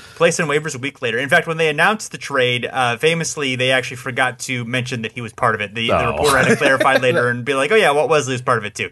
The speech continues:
Speaker 1: So
Speaker 2: That kinda
Speaker 1: yeah.
Speaker 2: stinks. Like, you show up to this practice facility and they're like, "Oh, <laughs> Walt, like, sorry, we, didn't you know?" And, "No, I didn't." But, uh, I can see that happening, though, especially when you're acquiring Kareem Abdul-Jabbar. You got bigger things to worry about. So,
Speaker 1: And
Speaker 2: you know.
Speaker 1: slightly bigger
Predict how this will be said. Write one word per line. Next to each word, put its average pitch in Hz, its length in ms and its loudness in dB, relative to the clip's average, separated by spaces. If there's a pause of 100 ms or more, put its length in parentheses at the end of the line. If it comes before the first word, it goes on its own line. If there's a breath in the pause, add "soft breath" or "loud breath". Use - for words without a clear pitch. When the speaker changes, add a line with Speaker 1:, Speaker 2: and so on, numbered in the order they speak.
(120)
Speaker 1:
So 101 240 -2 (540 loud breath)
Speaker 2:
That 285 120 0
kinda 117 140 4
Speaker 1:
yeah. 95 40 2
Speaker 2:
stinks. 110 320 -2
Like, 113 120 0
you - 40 -4
show - 140 4
up 107 80 -2
to 123 80 -2
this 117 160 0
practice 117 420 0
facility 139 360 2
and 123 80 2
they're 113 60 4
like, 113 160 4
"Oh, 160 640 4
<laughs> - 40 -6
Walt, 165 420 2 (160)
like, 143 240 -4
sorry, 151 480 0
we, 127 400 -4 (480 loud breath)
didn't 143 160 0
you 165 80 -2
know?" 247 340 6
And, 147 640 0
"No, 143 240 4
I 143 40 4
didn't." 104 380 0
But, 92 240 -2
uh, 104 220 2 (340 soft breath)
I - 80 -2
can 359 100 -2
see 415 80 6
that 302 100 6
happening, 101 320 2
though, 117 160 0
especially 147 320 -2
when 117 80 2
you're 107 220 0
acquiring 107 340 2
Kareem 107 220 0
Abdul-Jabbar. 90 400 0
You 135 60 2
got 143 100 2
bigger 143 160 2
things 139 200 0
to 143 60 -10
worry 160 140 0
about. 78 260 -6
So, - 80 -2
Speaker 1:
And 202 320 4 (160)
Speaker 2:
you 165 80 -16
know. 170 60 -10
Speaker 1:
slightly 196 500 0
bigger 135 420 0